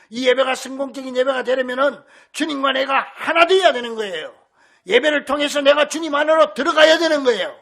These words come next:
주님 생각이 내 생각이 되고 예수님의 뜻이 내 뜻이 될 수 있는 예배가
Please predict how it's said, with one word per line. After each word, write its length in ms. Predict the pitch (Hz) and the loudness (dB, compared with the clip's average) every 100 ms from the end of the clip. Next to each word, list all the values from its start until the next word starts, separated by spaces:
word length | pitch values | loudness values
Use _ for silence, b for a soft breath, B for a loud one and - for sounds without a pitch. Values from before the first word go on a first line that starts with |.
| _ _ _ _ b b - | _ _ _ _ b b -8
주님 260 | 302 277 | -6 -6
생각이 420 | 254 285 285 277 | -8 -4 -2 -2
내 120 | 254 269 | -2 -4
생각이 400 | 277 269 247 240 | -4 -4 -2 -2
되고 340 | 254 226 - B B 190 | -4 -4 -8 B B -4
예수님의 540 | 262 285 302 294 285 | -2 -2 -4 -6 -6
뜻이 240 | 311 311 | -10 -10
내 320 | 262 269 - - | -4 -4 -4 -8
뜻이 400 | 370 - 359 339 | -6 -4 -6 -4
될 160 | 330 | -6
수 240 | 330 320 302 | -6 -10 -10
있는 400 | 311 359 370 254 | -8 -6 -4 -2
예배가 600 | 240 269 220 269 262 | 0 0 0 0 0